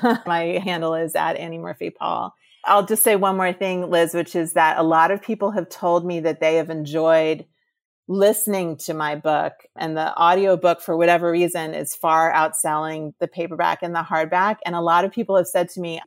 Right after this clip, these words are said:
"I actually kind of lived the message of your book by listening to your book while taking a walk <laughs> outside." Like, I've heard that from so many people. So a kind of plug for the whole extended mind idea. I think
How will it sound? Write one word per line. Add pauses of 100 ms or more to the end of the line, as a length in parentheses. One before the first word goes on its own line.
"I
actually
kind
of (360)
lived
the
message
of
your
book (120)
by
listening
to
your
book
while
taking
a
walk
<laughs>
outside."
Like,
I've
heard
that
from
so
many
people.
So (480)
a
kind
of
plug
for
the
whole
extended
mind
idea.
I
think